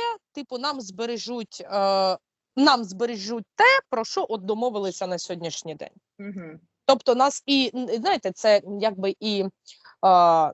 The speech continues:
Speaker 1: нахрін не послали з одного боку зовсім, а з іншого боку, якби сказали: "Ну, ви тут в черзі постійте, і ще невідомо скільки".
Speaker 2: Мгм. Ну, так. Також відомо, що,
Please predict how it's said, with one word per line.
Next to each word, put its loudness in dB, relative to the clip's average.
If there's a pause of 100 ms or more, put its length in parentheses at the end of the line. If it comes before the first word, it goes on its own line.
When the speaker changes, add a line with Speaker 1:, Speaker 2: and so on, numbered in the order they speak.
Speaker 1:
нахрін -2
не -8
послали -10
з -12
одного -6
боку -6
зовсім, 0
а -6
з -8
іншого 0
боку, 0
якби 0
сказали: 0
"Ну, -2
ви -2
тут -8
в -16
черзі -2
постійте, -4
і -4
ще -4
невідомо -2
скільки". -8
Speaker 2:
Мгм. -16 (840)
Ну, -10
так. -6 (600)
Також -4
відомо, -4
що, -8